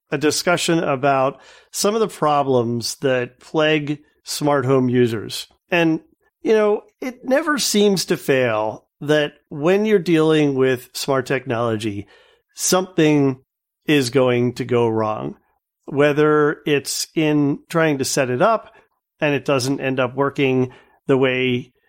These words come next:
y-, it's supposed to work when you set it up, or in how it behaves over time,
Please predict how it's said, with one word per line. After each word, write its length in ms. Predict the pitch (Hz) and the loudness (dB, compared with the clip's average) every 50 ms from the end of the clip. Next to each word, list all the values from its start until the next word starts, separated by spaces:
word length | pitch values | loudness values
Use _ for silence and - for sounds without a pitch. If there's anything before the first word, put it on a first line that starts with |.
| _ _ _ _ _ - | _ _ _ _ _ -10
y-, 180 | 131 127 131 135 - | -6 -4 -4 -2 -2
it's 180 | 131 123 - | -4 -6 -6
supposed 640 | - - - 143 - - 214 214 214 208 196 - - | -6 -6 -6 -4 -2 0 2 2 2 2 0 0 -2
to 60 | 196 | 0
work 340 | 175 175 180 180 180 170 - | 2 2 2 2 2 0 0
when 140 | 190 170 165 | -2 0 0
you 100 | 170 160 | 0 0
set 200 | - - 165 156 | 0 -2 -2 0
it 140 | 156 151 151 | 0 2 2
up, 360 | 151 147 143 - - _ _ - | 2 2 2 0 -4 _ _ -8
or 600 | 139 131 127 127 127 127 131 127 127 123 123 127 - - _ _ _ _ _ _ _ - | -6 -4 -2 -2 0 0 0 0 0 0 -2 -4 -8 -20 _ _ _ _ _ _ _ -4
in 640 | 160 151 147 147 143 143 143 139 135 135 131 147 - | 0 2 2 2 2 2 2 2 2 2 0 -2 -4
how 280 | - - 170 160 160 156 | -6 -4 -2 0 0 0
it 140 | 151 151 - | 0 -2 -4
behaves 580 | 151 127 120 147 143 139 139 135 131 113 120 | -6 -4 -2 0 2 2 2 2 0 -2 -4
over 240 | 123 113 98 104 101 | -4 -4 -4 -6 -10
time, 760 | - - - 208 240 247 233 220 220 208 202 202 196 190 180 | -10 -6 -2 0 2 2 2 2 2 2 2 2 2 0 -2